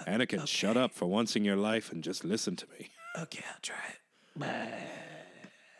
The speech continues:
Speaker 2: Did he do it?
Speaker 1: It's, no,
Speaker 2: Do
Speaker 1: it's,
Speaker 2: it, did
Speaker 1: it's
Speaker 2: he?
Speaker 1: one of the,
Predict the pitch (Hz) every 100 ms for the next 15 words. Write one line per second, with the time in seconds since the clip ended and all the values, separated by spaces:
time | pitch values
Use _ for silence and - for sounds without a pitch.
0 | - _ _ _ _ _ _ 120 135 139
1 | 113 120 160 214 117 - - - _ _
2 | - _ - _ 104 104 - 143 - 123
3 | 190 202 240 269 - 220